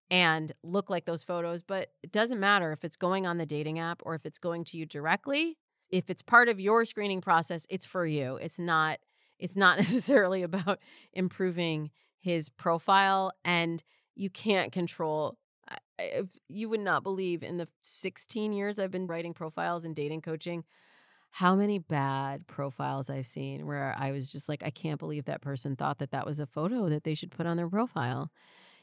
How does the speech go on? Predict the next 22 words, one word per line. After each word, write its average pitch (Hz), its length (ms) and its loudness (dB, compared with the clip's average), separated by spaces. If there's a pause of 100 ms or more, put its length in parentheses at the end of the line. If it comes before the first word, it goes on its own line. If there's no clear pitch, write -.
(140)
None 262 260 12
of 202 80 2
you 170 260 0
all, - 260 -10 (120)
none 185 160 4
of 175 80 2
my 170 180 0
listeners, 147 640 -6
but 165 180 4 (160)
other 226 300 6
people, 131 360 -6
people 165 500 -4
that, 151 420 -2
<laughs> 202 260 -2
that 180 180 -2
they're, 170 300 0 (200)
that 170 200 -2
they're 160 240 0
potentially 175 580 -2
matching 180 520 6
with. 156 280 -2 (680)
So 240 680 8